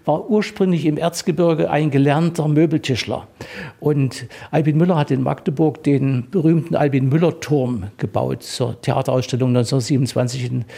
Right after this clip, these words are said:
Magdeburg. Und bei einer Versteigerung hier im, im Vogtland sind diese Stühle von Albin Müller aufgetaucht.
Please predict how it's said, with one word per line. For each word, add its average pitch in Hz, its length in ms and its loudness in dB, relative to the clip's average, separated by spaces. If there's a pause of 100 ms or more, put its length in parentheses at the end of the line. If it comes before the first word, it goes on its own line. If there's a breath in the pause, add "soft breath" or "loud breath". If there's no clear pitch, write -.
(240 loud breath)
Magdeburg. 147 560 0
Und 160 220 -4
bei 139 100 2
einer 135 140 4
Versteigerung 170 500 2
hier 147 280 2
im, 131 180 2 (160)
im 147 80 -2
Vogtland 151 640 -2
sind 156 340 0
diese 151 320 2
Stühle 170 360 0
von 127 200 -2
Albin 131 340 0
Müller 113 340 2 (280 loud breath)
aufgetaucht. 113 920 -6